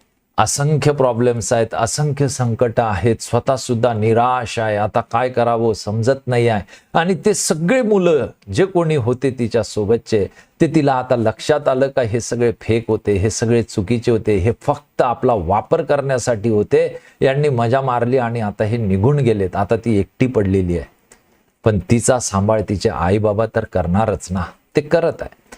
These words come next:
परंतु आता तिच्याजवळ मार्कशीटच त्या क्वालिटीची नाही, तर ते सुद्धा काय करू शकतील? ते सुद्धा काहीच करू शकत नाही. आता तिला स्वतःला सांभाळणे आणि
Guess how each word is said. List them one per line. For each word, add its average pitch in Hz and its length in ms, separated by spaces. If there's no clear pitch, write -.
परंतु 233 380
आता 156 380
तिच्याजवळ 226 580
मार्कशीटच 190 840
त्या 240 100
क्वालिटीची 208 680
नाही, 143 600
तर 151 100
ते 185 120
सुद्धा 170 320
काय 127 240
करू 98 260
शकतील? - 460
ते 117 80
सुद्धा 131 300
काहीच 127 320
करू 104 220
शकत 95 440
नाही. 143 240
आता 139 240
तिला 151 400
स्वतःला 156 600
सांभाळणे 139 720
आणि 151 520